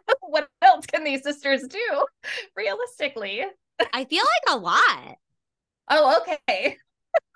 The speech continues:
Speaker 2: I feel like they were just getting started. I don't know.
Speaker 1: Oh,
Speaker 2: Maybe
Speaker 1: maybe
Speaker 2: that's
Speaker 1: that's
Speaker 2: where
Speaker 1: what
Speaker 2: you
Speaker 1: the title could be.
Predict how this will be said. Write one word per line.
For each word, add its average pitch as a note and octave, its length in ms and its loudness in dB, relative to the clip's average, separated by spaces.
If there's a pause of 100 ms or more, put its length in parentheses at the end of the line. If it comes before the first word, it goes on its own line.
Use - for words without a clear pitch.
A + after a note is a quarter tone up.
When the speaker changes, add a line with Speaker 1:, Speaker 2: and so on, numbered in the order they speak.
(220)
Speaker 2:
I A#3+ 160 -4
feel D4+ 200 0
like G#4+ 200 -2
they C#4 120 0
were A#3+ 120 -4
just A#3 220 -10
getting A3+ 260 -8
started. F3 520 -10
I E3+ 140 -4
don't F4 180 -6
know. E3+ 400 -4 (560)
Speaker 1:
Oh, G3+ 520 -8
Speaker 2:
Maybe E4 260 0
Speaker 1:
maybe A#4 220 2
Speaker 2:
that's - 0 -
Speaker 1:
that's - 100 4
Speaker 2:
where G4+ 100 2
Speaker 1:
what C4 100 2
Speaker 2:
you B3 80 -2
Speaker 1:
the - 60 -10
title G#3+ 380 -2
could G#3 180 -12
be. F3 380 -12